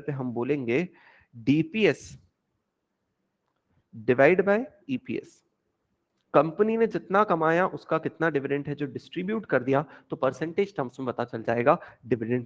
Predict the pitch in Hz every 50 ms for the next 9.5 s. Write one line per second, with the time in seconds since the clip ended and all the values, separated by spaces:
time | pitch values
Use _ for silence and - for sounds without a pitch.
0 | - - 113 104 107 110 107 - 127 113 110 - - 107 - - - - 104 104
1 | 107 123 _ _ _ _ _ _ _ _ - 123 123 123 - - - 131 156 175
2 | 165 - - 139 143 - - 127 117 123 165 - - - - _ _ _ - 165
3 | 151 143 143 160 202 226 220 - 196 196 190 185 - 208 202 - 208 208 196 226
4 | 247 226 202 185 180 190 185 185 208 208 180 147 156 160 165 170 175 165 - -
5 | 135 123 139 131 - 151 143 117 123 120 120 113 - - 131 120 107 - _ -
6 | - - - _ _ - 214 214 - 135 127 127 143 180 - 202 190 - - -
7 | - - - _ _ _ - 123 120 113 131 139 131 - 175 185 202 208 190 -
8 | - - - 131 123 127 131 160 175 170 - - - 165 151 131 113 110 117 127
9 | 117 - 113 92 - - - 104 -